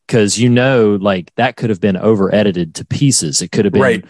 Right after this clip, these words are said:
Speaker 1: you know, over directed to pieces, but something about their connection, their conversation about how to craft this moment just, just nails a bullseye for that. But
Speaker 2: And,
Speaker 1: yeah,
Speaker 2: and
Speaker 1: that,
Speaker 2: you take that
Speaker 1: that's it.
Speaker 2: all the way to her big monologue at the end, which you've already
Speaker 1: Yeah.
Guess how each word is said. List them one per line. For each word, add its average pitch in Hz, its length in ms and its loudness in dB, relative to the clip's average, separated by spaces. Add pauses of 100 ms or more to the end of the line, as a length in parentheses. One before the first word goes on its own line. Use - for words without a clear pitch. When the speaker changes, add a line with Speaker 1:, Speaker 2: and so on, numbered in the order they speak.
(340)
Speaker 1:
you 104 100 -4
know, 98 300 2
over 117 340 2
directed 98 760 -4
to - 120 -8
pieces, 120 640 -2
but 87 180 -8
something 135 500 0
about 104 440 0
their 95 500 2 (500)
connection, 110 640 2
their 95 280 2
conversation 98 720 0
about 92 180 0
how 101 220 -2
to 101 80 -2
craft 95 400 -2
this - 220 -6
moment 92 340 -2
just, - 340 -6 (100)
just - 220 -10
nails 90 300 -2
a - 40 -16
bullseye 165 500 -10
for 151 160 -20
that. 139 160 -14
But 175 60 -2
Speaker 2:
And, 175 60 0
Speaker 1:
yeah, 156 120 0
Speaker 2:
and 185 100 2
Speaker 1:
that, 190 60 2
Speaker 2:
you 185 80 -2
take 190 260 -2
that 175 120 -2
Speaker 1:
that's 147 120 -4
it. 139 40 -4
Speaker 2:
all 151 180 2
the 160 60 2
way 147 200 2
to 131 360 0
her 120 160 2
big 107 220 -2
monologue 107 460 -4
at 95 80 -18
the 98 160 -12
end, 98 140 -12
which 101 120 -4
you've 113 140 -2
already 107 140 2
Speaker 1:
Yeah. 104 180 -4